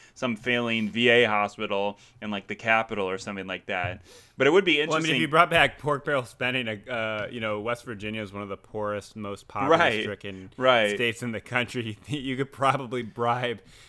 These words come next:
Speaker 2: Joe
Speaker 1: Yeah.
Speaker 2: Manchin endlessly if you just put in little things for him.
Speaker 1: But I, I mean, I kinda think, like, especially now when infrastructure is failing so bad,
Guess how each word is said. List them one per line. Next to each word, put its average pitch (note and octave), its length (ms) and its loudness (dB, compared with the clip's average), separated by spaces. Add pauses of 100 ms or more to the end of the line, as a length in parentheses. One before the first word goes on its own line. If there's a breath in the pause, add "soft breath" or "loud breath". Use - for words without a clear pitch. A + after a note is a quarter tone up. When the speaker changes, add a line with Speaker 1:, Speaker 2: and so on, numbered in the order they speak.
(120 loud breath)
Speaker 2:
Joe D3 60 -4
Speaker 1:
Yeah. C3 240 4
Speaker 2:
Manchin A#2 440 -2
endlessly A#2 640 -4
if G#2 100 -8
you A2+ 120 -8
just G#2+ 200 -12
put A#2 140 -6
in A2 140 -6
little G#2+ 160 -6
things G#2+ 320 -12
for G2+ 120 -12
him. G2 360 -10 (240 soft breath)
Speaker 1:
But E3 100 6
I, A#3 180 4
I E3+ 80 -6
mean, F3+ 140 -2
I G3+ 160 0
kinda A#3 260 0
think, A3 280 -4
like, D#3+ 180 0
especially F3 460 -6
now C#3 280 2
when A#2+ 240 0
infrastructure C3+ 680 -4
is G#2 80 -8
failing B2 420 -2
so A#2+ 260 -2
bad, A2 520 0